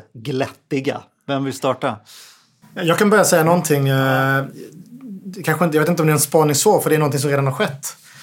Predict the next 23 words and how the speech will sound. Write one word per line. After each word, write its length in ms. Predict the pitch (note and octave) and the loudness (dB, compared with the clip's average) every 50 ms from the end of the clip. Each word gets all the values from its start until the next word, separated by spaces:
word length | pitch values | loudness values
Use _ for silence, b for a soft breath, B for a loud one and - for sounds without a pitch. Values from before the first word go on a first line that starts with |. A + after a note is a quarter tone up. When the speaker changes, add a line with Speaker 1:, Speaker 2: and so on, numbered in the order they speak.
| B B - | B B -2
Speaker 2:
Eh, 340 | D3+ C#3+ C#3+ C#3+ D3 D3+ D#3 | 0 2 4 4 2 2 0
men, 300 | D#3+ D#3 D#3 D#3 D#3 D#3 | 0 0 2 2 2 2
eh, 60 | D#3 | 2
häromveckan 680 | D3+ D3 D3 D#3+ E3 E3 E3+ F3 E3+ - - F#3+ F3+ E3+ | 2 2 2 2 2 2 2 0 0 0 0 0 2 2
så, 360 | - - E3+ D#3 D3+ D3 C#3+ | 0 0 2 2 2 2 0
eh, 380 | D#3 D#3 C#3+ C#3 C#3 D3 E3+ | 0 -2 -2 -2 -2 -2 -2
uppmärksammades 640 | E3+ - D3+ C#3 C3+ - D3+ C#3 C3+ C3+ C3+ C3 - | -2 -2 -2 -4 -2 -2 -2 -2 -2 -2 -4 -4 -4
en 80 | D3 C3 | -4 -4
rapport 380 | C#3 C3+ C#3 - C#3+ B2+ B2 | -4 -4 -4 -4 -6 -4 -4
som 160 | - - C3+ C3+ | -6 -6 -4 -4
Jonas 360 | C3+ C3+ C#3 C#3 C3 C3+ C#3+ | -2 -2 -4 -4 -6 -4 -2
Vlachos 560 | F3 F#3 - - - D#3 D3 - - - - | -2 -2 -2 -4 -8 -8 -8 -8 -8 -10 -12
har 120 | - - C3+ | -12 -12 -12
skrivit. 540 | - - C3+ C3+ C3 - C3+ - - - B B B B B B B B B B _ | -6 -6 -6 -6 -6 -10 -16 -20 -20 -20 B B B B B B B B B B _
Eh, 80 | C#3+ C#3 | -6 -4
han 300 | C#3 C#3 C3+ B2 C3+ C#3+ | -2 -2 -2 -2 -2 -4
är 40 | C3 | -2
forskare 380 | - D3 C#3+ C#3+ - - C3+ | -2 -2 -2 -2 -6 -8 -8
på 80 | B2+ - | -8 -8
Stockholms 340 | - - C3+ - C#3+ B2+ B2 | -10 -10 -10 -8 -8 -8 -8
universitet 520 | C3+ A#2+ B2 B2+ - D3 F3 G3+ - - | -8 -8 -10 -8 -6 -6 -6 -6 -6 -8
i 20 | D#3+ | -8
nationalekonomi. 760 | C#3 C3+ - D3 C#3 B2+ B2 B2+ - C3 C3 C#3 D3+ F#3 | -8 -6 -6 -6 -6 -6 -6 -8 -6 -6 -4 -4 -4 -6